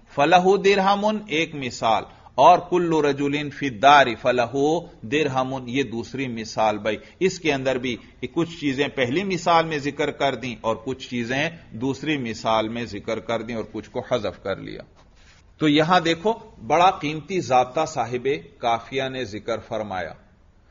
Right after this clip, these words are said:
कि मुब्तदा कभी मुतज़म्मिन होता है माना शर्त को, और वो,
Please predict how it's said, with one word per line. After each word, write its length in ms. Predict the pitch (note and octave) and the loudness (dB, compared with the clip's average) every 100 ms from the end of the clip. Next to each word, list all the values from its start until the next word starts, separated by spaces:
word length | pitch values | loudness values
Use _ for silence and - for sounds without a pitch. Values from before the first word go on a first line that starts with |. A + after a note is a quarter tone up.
| - _ | -20 _
कि 80 | B2+ | -8
मुब्तदा 480 | B2 A#2+ B2+ C3 D#3 | -6 -4 0 2 0
कभी 280 | D#3 C3+ D3 | 0 -4 -4
मुतज़म्मिन 720 | B2 A2+ A#2+ A2 B2+ C#3+ D#3 | -6 -2 0 0 -4 -6 -8
होता 380 | A#2 A#2 - B2+ | -6 -4 0 0
है 160 | C3 C#3 | 0 -4
माना 440 | A2+ A2 A2+ A#2+ | -2 -4 -2 -4
शर्त 380 | A2+ C3 A#2 - | -4 -4 -4 -6
को, 140 | F#2 E2+ - - - | -16 -16 -20 -10 0
और 220 | C3 C#3 | 2 2
वो, 440 | B2 C3 F3 F3 | 0 -2 -2 -4